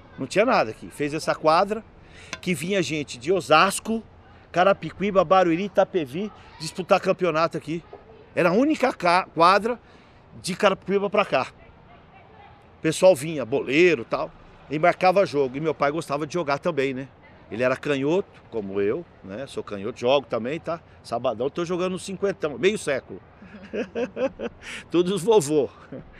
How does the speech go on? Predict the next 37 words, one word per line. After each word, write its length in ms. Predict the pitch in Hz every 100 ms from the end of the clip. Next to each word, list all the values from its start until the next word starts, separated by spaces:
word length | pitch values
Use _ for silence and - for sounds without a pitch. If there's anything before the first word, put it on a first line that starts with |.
| - - -
Aí 200 | - 190
o 60 | 247
que 160 | - 254
que 120 | 247
acontece? 720 | 233 226 - 170 147 - -
Aí 180 | 135 160
meu 160 | 180 180
pai 240 | - 190
fez 340 | - 196 175
isso, 400 | 170 208 - - - - - - - -
deu 160 | 127 180
um 60 |
trato 400 | 151 151 165 -
aqui, 280 | 156 - 175
começou 460 | 185 165 147 - 156
a 40 |
abrir 220 | 131 151
aqui, 180 | 143 156
o 40 |
pessoal 360 | 156 151 - 147
começou 460 | - 147 135 - 147
a 60 |
participar. 480 | 143 147 - - 120 -
Esse 360 | 175 226 -
vestiário 720 | 160 170 - 160 139 160 151 123
hoje 320 | 165 147 117
fez 400 | - 131 160 147
moderno, 520 | 180 131 131 123 98 - - - - -
mas 280 | 120 147 139
copiou 500 | - 165 - 147 165
do 100 | 160
que 140 | -
estava. 500 | 180 - 131 135 101 - _ _ - - - - - - _ _ -
Porque 220 | 131 117 139
eu 40 |
falei, 220 | - 120
copia. 500 | - 143 - 113 92